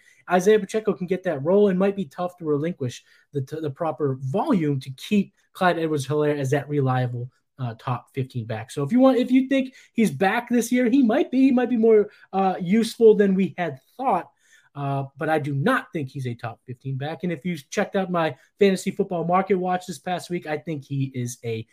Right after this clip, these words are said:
sell. And after a good Thursday, if you held on, that value did go up. So maybe sell here again.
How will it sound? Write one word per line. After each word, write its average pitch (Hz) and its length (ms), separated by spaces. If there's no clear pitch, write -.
sell. 143 580
And 269 100
after 349 240
a 320 40
good 349 140
Thursday, 269 540
if 185 120
you 262 100
held 294 220
on, 285 380
that 285 200
value 311 240
did 240 240
go 220 140
up. 220 240
So - 160
maybe 147 340
sell 117 520
here 110 280
again. 117 840